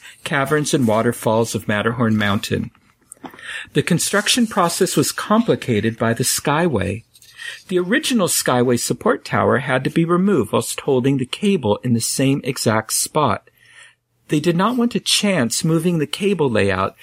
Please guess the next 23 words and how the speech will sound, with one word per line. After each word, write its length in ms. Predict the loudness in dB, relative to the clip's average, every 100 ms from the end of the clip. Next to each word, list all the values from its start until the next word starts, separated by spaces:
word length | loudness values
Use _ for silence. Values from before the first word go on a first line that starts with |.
| -16
so 160 | -4 0
they 160 | 0
removed 580 | 0 0 2 0 0 -4
Snow 420 | -6 -2 0 0
Mountain 580 | 2 0 0 0 0 0
and 220 | 0 0
the 80 | 2
main 280 | 2 2 0
tower, 600 | -4 -2 0 2 2 0 -8 -20 -20 _ _
built 300 | -2 -2 -2
Matterhorn 600 | 0 2 2 2 2 2
Mountain, 560 | 2 0 0 0 0 -2 -12 -2
and 200 | -2 0
put 180 | -2
the 80 | 0
cable 380 | 0 0 0 -2
back 420 | 0 0 0 -2
in 140 | 0 0
the 60 |
same 340 | 0 0 0 0
spot 480 | -4 0 0 0 -2
as 120 | -8
before. 640 | -6 -8 -2 0 0 -6